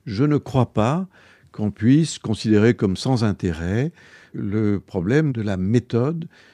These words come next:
du financement des charges sociales. La faire peser, comme nous le faisons, avec cette accentuation et cette force que j'ai indiquée,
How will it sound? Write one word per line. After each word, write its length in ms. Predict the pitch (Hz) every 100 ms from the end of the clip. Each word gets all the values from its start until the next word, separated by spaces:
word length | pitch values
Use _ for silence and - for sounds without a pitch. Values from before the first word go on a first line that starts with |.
| _ -
du 100 | 113
financement 540 | 123 104 92 - 143
des 100 | 110
charges 300 | 87 117 -
sociales. 400 | 95 - - - _ _ _ _ _
La 180 | 110 -
faire 260 | 170 165 120 _ _ _ _ _
peser, 540 | 147 127 107 101 87 - -
comme 260 | 165 170
nous 140 | 160 165
le 100 | 147
faisons, 520 | - 135 107 101 98 - _
avec 520 | 110 104 123 107 -
cette 420 | - 101 82 _ -
accentuation 1080 | 104 - 143 - 127 113 - 147 127 95 92
et 40 |
cette 220 | - 101
force 340 | - 135 - 110
que 120 | - 95
j'ai 180 | 98
indiquée, 540 | 98 92 95 - 101